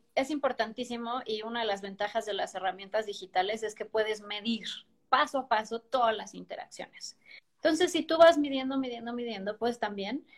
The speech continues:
si en algún momento ves que están raros tus números de así, decir, "A ver qué está pasando, ¿por qué la gente ya no está respondiendo como antes?", ¿no? O si te das cuenta que algo respondió increíble, tienes que saber qué fue para, pues, poderlo repetir y así. Entonces,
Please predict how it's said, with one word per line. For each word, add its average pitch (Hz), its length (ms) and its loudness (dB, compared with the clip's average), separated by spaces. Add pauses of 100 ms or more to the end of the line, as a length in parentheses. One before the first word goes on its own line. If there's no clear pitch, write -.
(360)
si - 140 -8
en 196 100 -4
algún 196 300 -2
momento 240 480 2
ves 220 240 2
que 220 260 -2
están 214 540 -4
raros 214 380 2
tus 208 160 -8
números 208 360 -4
de 185 60 -2
así, 202 280 -2
decir, 233 320 2
"A 247 120 4
ver 254 120 2
qué 294 80 -12
está 302 200 -4
pasando, 277 560 -4 (120)
¿por 220 200 0
qué 240 260 -2
la 247 140 2
gente 233 260 -10
ya 202 120 -2
no 196 80 -12
está 202 180 -4
respondiendo 190 560 -8
como 190 240 -6
antes?", 202 420 -6
¿no? 190 300 -4 (240)
O - 120 4
si 254 140 2
te 202 80 10
das 269 160 10
cuenta 277 380 6
que 226 80 2
algo 247 240 2
respondió 214 500 -6
increíble, 208 560 -6
tienes 220 200 -14
que - 60 -20
saber 196 220 -4
qué 202 140 -8
fue 240 220 0
para, - 260 -6
pues, 190 100 -20
poderlo 185 380 -8
repetir 185 420 -8
y 185 60 -6
así. 254 320 -6 (440)
Entonces, 277 600 6